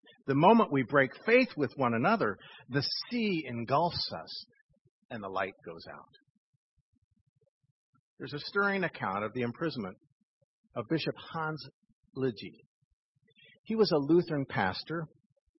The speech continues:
back in nineteen forty-four, so you've got the context. He also did a lot to help with the ecumenical mo-, movement, but he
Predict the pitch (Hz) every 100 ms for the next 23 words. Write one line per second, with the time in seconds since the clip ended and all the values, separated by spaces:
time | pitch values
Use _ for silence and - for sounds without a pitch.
0 | _ _ _ - 117 135 131 117 107 104
1 | - _ 127 127 156 - 127 123 - 123
2 | 123 - 131 92 - 95 - 117 - -
3 | 127 117 98 - _ - _ _ _ _
4 | _ _ _ _ _ _ - 151 180 180
5 | 160 131 123 110 127 131 143 - _ _
6 | _ - 117 131 131 - 117 101 _ _
7 | _ _ _ _ - 113 123 - 113 120
8 | 120 117 104 101 98 - - 120 117 92
9 | 87 - 107 - 127